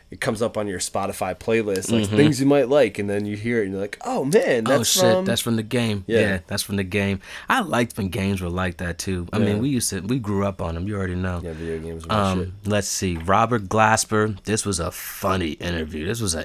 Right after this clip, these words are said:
Speaker 2: interesting interview. He was on this Houston show. They got this show out there, um, the Mad Hatter Morning Show, and he was on there talking about his band. He got a group called August Green with him, Common, and, uh, this guy Kareem Riggins.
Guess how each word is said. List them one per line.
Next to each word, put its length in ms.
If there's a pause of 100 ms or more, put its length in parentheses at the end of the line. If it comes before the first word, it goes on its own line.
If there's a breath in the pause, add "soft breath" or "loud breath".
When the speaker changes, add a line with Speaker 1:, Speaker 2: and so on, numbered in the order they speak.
Speaker 2:
interesting 600
interview. 480 (260 loud breath)
He 220
was 200
on 180
this 180
Houston 400
show. 320
They 140
got 180
this 100
show 300
out 180
there, 320 (300 loud breath)
um, 220
the 80
Mad 320
Hatter 280
Morning 360
Show, 360 (160)
and 140
he 120
was 200
on 220
there 260 (260 loud breath)
talking 240
about 220
his 160
band. 380
He 40
got 140
a 60
group 260
called 200
August 380
Green 320
with 140
him, 460 (280 loud breath)
Common, 600
and, 240
uh, 240 (260 soft breath)
this 120
guy 240
Kareem 440
Riggins. 480